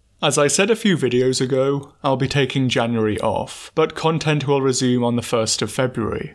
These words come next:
and at least I'm not sodding off to Nebula. Also, as said, there will be a mini-series opening things again of six videos unlike anything else I've done,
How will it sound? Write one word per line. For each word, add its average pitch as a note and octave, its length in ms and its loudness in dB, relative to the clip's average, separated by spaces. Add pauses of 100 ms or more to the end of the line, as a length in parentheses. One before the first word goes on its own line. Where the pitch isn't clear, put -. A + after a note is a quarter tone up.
(120)
and C3+ 160 2
at A2+ 100 2
least A#2+ 240 0
I'm C#3 100 2
not C#3 120 2
sodding D3+ 360 2
off D#3 120 0
to F3+ 100 0
Nebula. E3 520 2 (380)
Also, G3 400 4
as D#3 240 2
said, B2+ 360 2
there B2+ 220 0
will B2+ 80 2
be B2 160 2
a A#2 80 0
mini-series B2+ 840 2
opening B2 340 0
things A#2 300 -2
again A2+ 400 0
of A#2+ 160 -2
six - 340 -2
videos B2 580 0
unlike C#3+ 440 0
anything C3 420 -2
else A#2 280 0
I've G#2 180 -4
done, - 380 -4